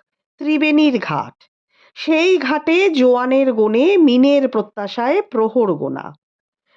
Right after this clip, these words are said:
রজবীজ নীরক্ষীর রূপ স্বরূপের ক্রিয়াচারে রসের ভেয়ানে সহজ মানুষ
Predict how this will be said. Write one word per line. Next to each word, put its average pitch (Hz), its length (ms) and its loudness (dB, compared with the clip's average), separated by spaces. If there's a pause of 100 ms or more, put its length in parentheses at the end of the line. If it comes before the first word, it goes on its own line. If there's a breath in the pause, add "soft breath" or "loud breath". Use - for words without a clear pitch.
(120)
রজবীজ 254 880 2
নীরক্ষীর 254 1160 2
রূপ 294 340 2
স্বরূপের 254 600 -2
ক্রিয়াচারে 202 840 0
রসের 240 540 0
ভেয়ানে 196 580 0 (380 soft breath)
সহজ 233 640 -2
মানুষ 185 600 0